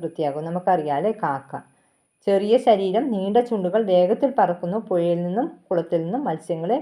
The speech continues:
പിടിക്കുന്നു, പൊന്മാൻ. ഇടത്തരം വലുപ്പം, തലയിൽ തൊപ്പി പോലുള്ള ഭാഗം, ശക്തിയുള്ള കൂർത്ത നഖങ്ങൾ. ഏതാണ് തൊപ്പിയുള്ളത്? മരം കൊത്തി അല്ലേ? നെക്സ്റ്റ്, ജലത്തിൻ്റെ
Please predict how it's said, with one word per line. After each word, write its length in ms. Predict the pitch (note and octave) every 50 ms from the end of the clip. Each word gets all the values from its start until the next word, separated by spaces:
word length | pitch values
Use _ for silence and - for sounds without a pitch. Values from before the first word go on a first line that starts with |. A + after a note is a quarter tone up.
| - -
പിടിക്കുന്നു, 460 | - E3+ E3 - - C#3+ C3+ C3+ C3 C3 - _ _ _ _ _ _ _ -
പൊന്മാൻ. 440 | F#3 F3 D#3+ D3+ D3+ D3 C#3+ C#3+ C#3+ C3+ - _ _ _ _ _ _ _ _ _ _ _ _ _ _ _ _ _ _ _ _ _ - G3
ഇടത്തരം 500 | F#3+ F3+ F#3+ F#3+ F#3+ - - A#3 C#4+ D#4+ A#3
വലുപ്പം, 400 | G3+ F3+ E3+ E3 - G#3+ A#3+ E4 - - -
തലയിൽ 360 | G3 E3+ E3+ F3+ G3 A#3 - -
തൊപ്പി 300 | - F#3+ F3+ F#3 F#3 B3+
പോലുള്ള 360 | B3+ A#3+ G#3 F3+ F#3 F3+ G3 G#3 G3 F3+
ഭാഗം, 340 | F#3 E3+ D#3 D#3 G3+ C4 D#4 - -
ശക്തിയുള്ള 540 | G#3+ F3+ - - - - G#3 G3 F#3+ G#3+ B3 - -
കൂർത്ത 320 | F3 F3 F3 F3 F3 B3 C#4 F4+ F4+ - - _ _ _ _ _ -
നഖങ്ങൾ. 480 | G3+ F#3+ F3+ F3 E3+ D3+ D3 C#3 C3+ C#3 - - F#3
ഏതാണ് 240 | F3+ F3 F3 F3 F3 F3+
തൊപ്പിയുള്ളത്? 540 | F#3 F#3 F#3 F#3+ F#3 F#3 F#3 F#3 F3+ F#3 F3+ F#3 F#3 F3+
മരം 200 | E3+ D#3 D#3 D#3+ D#3
കൊത്തി 240 | D3 C#3+ C#3 - E3+ G3+
അല്ലേ? 180 | C4+ E4 A#3 C3 - _ _ _ _ _ _ _ _ _ _ _ _ _ _ _ _ _ _ _ -
നെക്സ്റ്റ്, 380 | - F#3+ F3+ F#3 - - - C4 F#4+ F4+ - - _ _ _ _ _ _ _ _ _ _ _ _ _ - -
ജലത്തിൻ്റെ 540 | F#3 G3+ G3 F#3+ F3+ F#3+ G#3 G3 G3 A3+